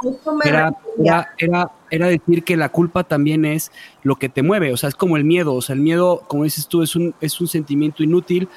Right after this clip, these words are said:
Speaker 2: Si no, pero si tú, sin miedo, no ha-, no, no habríamos conquistado, este, lo que hemos hecho como, o sea, cuando escribiste tu
Speaker 1: Imagínate
Speaker 2: primer libro,
Speaker 1: sin
Speaker 2: probablemente
Speaker 1: miedo.
Speaker 2: tenías miedo.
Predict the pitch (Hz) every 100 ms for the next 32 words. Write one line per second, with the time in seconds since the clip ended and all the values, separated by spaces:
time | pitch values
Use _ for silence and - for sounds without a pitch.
0 | - - _ - - 170 160 165 - 151
1 | 147 147 139 190 175 - 160 156 170 175
2 | 170 190 190 - 156 156 170 165 165 151
3 | 160 170 151 160 165 165 165 165 160 151
4 | - - 151 139 143 - - 151 156 156
5 | 151 143 139 131 - 139 131 131 123 117
6 | - - 139 135 147 151 147 156 143 151
7 | 143 131 123 - - - - 170 - -
8 | - - - 160 160 156 - 170 170 254
9 | 262 269 147 165 170 165 165 170 139 143
10 | 147 151 156 160 156 147 143 147 143 151
11 | 196 160 117